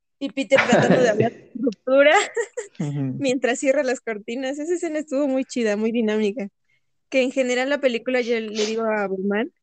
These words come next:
Speaker 1: que el ritmo de la película está muy chido porque no, no, no la sientes. O sea, como que no tiene espacios muertos.
Speaker 2: Ujú, y, y fíjate que lo hicieron, o, o sea, algo, algo como, como que me daba como un poquito de,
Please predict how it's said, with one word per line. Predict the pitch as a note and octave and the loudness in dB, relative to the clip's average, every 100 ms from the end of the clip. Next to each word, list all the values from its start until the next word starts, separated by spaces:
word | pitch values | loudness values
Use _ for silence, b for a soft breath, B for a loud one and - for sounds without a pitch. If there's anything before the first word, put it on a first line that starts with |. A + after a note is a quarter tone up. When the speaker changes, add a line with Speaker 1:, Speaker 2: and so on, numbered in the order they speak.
| _ _ - | _ _ -4
Speaker 1:
que | A#3 | 0
el | |
ritmo | A#3 C4 C4 | 0 0 0
de | |
la | B3 A3+ | -2 -4
película | G#3+ G#3 A#3+ | -6 -4 -4
está | A#3 A3 | -4 -4
muy | A3 A3 | -4 -4
chido | - B3 A3+ | -4 -2 -2
porque | G3+ G3 | -4 -8
no, | G#3 A3 A3 G#3+ | -4 -2 -2 0
no, | A#3 A#3 - | -2 -2 0
no | B3 | 2
la | B3+ C4+ | 2 0
sientes. | C#4 C#4 A#3+ A3+ - _ _ _ _ _ _ b b _ | -4 -4 -4 -6 -10 _ _ _ _ _ _ b b _
O | A3 | -4
sea, | A#3+ A#3+ | -4 -4
como | A#3 A3+ | -8 -4
que | B3 | -2
no | A#3+ | -2
tiene | A#3+ B3+ B3 | -2 -4 -4
espacios | - B3 B3 A#3+ | -4 -6 -4 -4
muertos. | A#3+ A#3 A3+ A3 G#3+ - _ _ _ _ _ _ _ _ _ _ - - _ _ _ _ _ - | -2 -2 -2 -6 -8 -16 _ _ _ _ _ _ _ _ _ _ -20 -20 _ _ _ _ _ -8
Speaker 2:
Ujú, | B2+ D3 E3+ E3+ | -2 2 2 4
y, | E3 | 2
y | C3+ - D3+ C3 | 0 -2 -2 -2
fíjate | C#3 E3 E3 | -2 -2 -4
que | - | -6
lo | C#3 | -6
hicieron, | B2 D3 D3 C#3 G#2+ | -2 -2 -2 -4 -6
o, | - B2 - | -8 -8 -6
o | C3 | -2
sea, | C#3+ | 0
algo, | D3+ D#3 | 0 0
algo | D#3 E3+ E3+ | 0 0 -2
como, | C3 A#2+ - | -2 -4 -4
como | - A#2 A#2 | -10 -8 -4
que | A#2 | 0
me | A#2+ | 2
daba | B2+ C#3 C3+ | 2 2 0
como | B2 | -4
un | A#2+ B2 | -6 -6
poquito | A#2+ - C3+ | -10 -4 -2
de, | A#2+ G#2+ F2 E2+ | 0 0 -4 -12